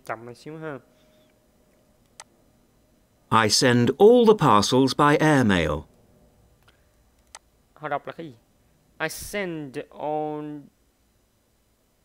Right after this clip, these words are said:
Speaker 1: the parcels by airmail.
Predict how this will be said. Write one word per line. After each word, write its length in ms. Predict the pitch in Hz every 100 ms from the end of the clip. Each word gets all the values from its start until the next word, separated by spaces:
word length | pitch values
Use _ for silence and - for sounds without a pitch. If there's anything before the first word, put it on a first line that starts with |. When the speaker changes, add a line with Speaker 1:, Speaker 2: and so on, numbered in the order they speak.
| - 143
Speaker 1:
the 120 | 143 - _ _ -
parcels 760 | 175 190 - - 135 127 135 - _ _ _ _
by 220 | 156 143 - _ -
airmail. 680 | 151 156 147 120 113 113